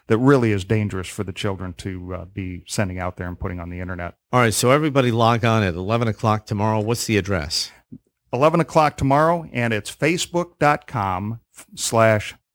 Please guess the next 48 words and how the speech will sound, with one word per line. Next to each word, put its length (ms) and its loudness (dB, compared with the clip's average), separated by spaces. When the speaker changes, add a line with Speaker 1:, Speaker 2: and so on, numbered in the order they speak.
Speaker 1:
Volusia 800 0
County 600 0
Sheriff. 520 -4
And 120 -4
if 80 -6
they 100 6
go 160 4
on 160 4
there 220 4
anytime 440 2
after 300 -2
eleven 320 -2
o'clock, 380 -2
we'll 100 0
be 140 -2
involved. 420 2
And 80 2
it's 140 2
a 60 -2
conversation. 800 2
We 220 0
look 260 -2
for 180 0
any 140 0
questions 480 0
on 140 0
cyber 380 -2
safety. 480 0
We 160 0
have 200 4
our 120 6
team 320 4
that'll 160 2
be 240 -2
answering 460 2
those. 260 2
So 160 0
we're 120 0
just 220 -2
looking 240 0
forward 280 2
to 100 0
answering 340 0
whatever 300 -2
questions 500 -2
anybody 400 0
might 240 -2
have. 280 -6